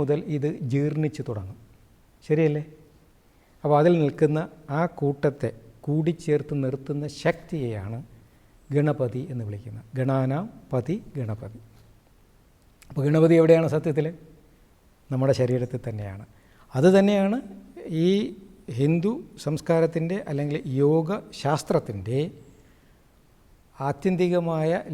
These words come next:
ലക്ഷ്യം, അവനവനെ ബോധ്യപ്പെടുത്തി കൊടുക്കുക എന്നുള്ളതാണ്. അഹം ബ്രഹ്മാസ്മി, ഞാൻ തന്നെയാണ് ഈശ്വരൻ എന്ന് ബോധ്യപ്പെടുത്തി കൊടുക്കുക എന്നാണ് ലക്ഷ്യം.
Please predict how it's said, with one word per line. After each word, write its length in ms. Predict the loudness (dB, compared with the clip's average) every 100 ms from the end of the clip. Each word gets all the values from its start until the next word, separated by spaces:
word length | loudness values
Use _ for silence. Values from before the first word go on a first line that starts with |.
| -6
ലക്ഷ്യം, 360 | -6 -2 -2 -2 -10 -20 -20 -8 -2
അവനവനെ 500 | 0 2 0 0 -4 -4
ബോധ്യപ്പെടുത്തി 580 | -4 -4 -6 -8 -10 -8 -8
കൊടുക്കുക 360 | -8 -8 -8 -8 -10 -10
എന്നുള്ളതാണ്. 460 | -8 -10 -12 -16 -20 _ _ _ _ _ -4
അഹം 220 | -2 -2 -2 -4
ബ്രഹ്മാസ്മി, 560 | -2 0 -2 -4 -6 -6 -10 -18 -8
ഞാൻ 180 | -4 -2 0
തന്നെയാണ് 500 | -2 0 0 0 0 -2
ഈശ്വരൻ 380 | -4 -6 -8 -8 -8 -14 -20 -20 _ _ _ _ _ _ _ 2
എന്ന് 220 | 4 4 -2 -4 0
ബോധ്യപ്പെടുത്തി 640 | 0 0 -4 -2 -4 -6 -6
കൊടുക്കുക 380 | -6 -4 -4 -4 -6 -8
എന്നാണ് 260 | -6 -6 -4
ലക്ഷ്യം. 260 | -6 -6 -12